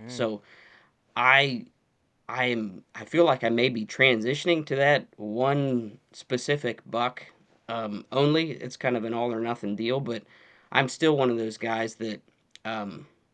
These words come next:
Speaker 2: if it's close to Pope, I, I'm gonna have a difficult time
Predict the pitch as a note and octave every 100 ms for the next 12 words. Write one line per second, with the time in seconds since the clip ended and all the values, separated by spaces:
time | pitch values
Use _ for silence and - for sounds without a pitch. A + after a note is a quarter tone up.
0 | - B2+ D3 - - D3 C#3 - G2+ B2
1 | A#2 G#2+ - - - - - A#2 B2 A#2+
2 | A#2 A#2 G#2 A#2 A2+ A2+ A2 G2+ A2 G#2+
3 | G#2+ G2